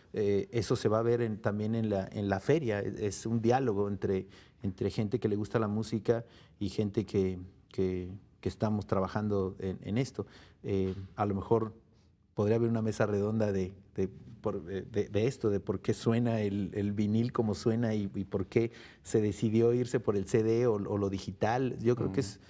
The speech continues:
Speaker 1: eh, hay como, como lugar para todo ese tipo de, de pláticas,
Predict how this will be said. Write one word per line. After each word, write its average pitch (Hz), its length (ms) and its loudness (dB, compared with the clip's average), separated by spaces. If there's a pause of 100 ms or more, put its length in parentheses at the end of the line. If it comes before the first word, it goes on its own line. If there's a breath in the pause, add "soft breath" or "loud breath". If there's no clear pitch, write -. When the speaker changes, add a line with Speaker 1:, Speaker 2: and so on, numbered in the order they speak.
(260 loud breath)
Speaker 1:
eh, 98 640 0 (220)
hay 113 280 2
como, 110 540 -2
como 101 220 -2
lugar 107 340 2
para 98 240 -2
todo 107 160 0
ese 101 220 -4
tipo 107 280 -2
de, 98 200 -4
de 110 160 -8
pláticas, 104 580 -4